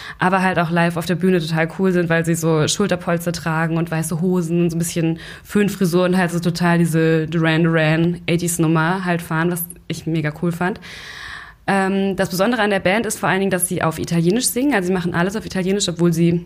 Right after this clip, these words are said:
Berliner sind. Und das machen sie so gut, dass sie ein italienisches Label gesigned hat und sie ihr Album Me Monkey zweitausendsechzehn auch auf dem italienischen Label rausgebracht haben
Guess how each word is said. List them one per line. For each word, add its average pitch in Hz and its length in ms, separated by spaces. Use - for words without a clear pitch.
Berliner 190 320
sind. 254 300
Und 196 140
das 190 80
machen 208 180
sie 208 80
so 202 160
gut, 233 280
dass 196 180
sie 190 120
ein 170 120
italienisches 180 600
Label 180 420
gesigned 175 500
hat 175 200
und 180 200
sie 175 240
ihr 160 400
Album 175 300
Me 180 120
Monkey 208 460
zweitausendsechzehn 175 1040
auch 165 220
auf 156 100
dem 170 160
italienischen 170 440
Label 165 220
rausgebracht 156 540
haben 202 300